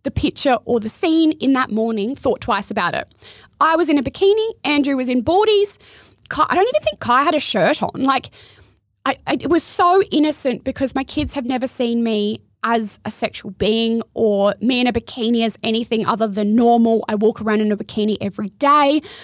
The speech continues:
Um, if I'm in the shower, they would walk in and have a conversation and not look at me.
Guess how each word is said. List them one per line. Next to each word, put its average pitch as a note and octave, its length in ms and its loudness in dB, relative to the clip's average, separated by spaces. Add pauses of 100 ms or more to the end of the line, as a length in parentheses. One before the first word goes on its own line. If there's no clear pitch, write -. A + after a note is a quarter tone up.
(280)
Um, A3+ 460 0
if - 140 -2
I'm C#4+ 180 4
in C#4 100 4
the B3+ 80 2
shower, B3 380 2
they A#3 140 0
would G#3+ 160 0
walk A3+ 280 0
in A3+ 120 0
and G#3 160 -4
have G#3 140 -2
a - 40 -6
conversation G#3+ 680 -2
and G#3+ 100 0
not G#3 160 -2
look C4 200 -2
at F4+ 120 -4
me. E4 320 4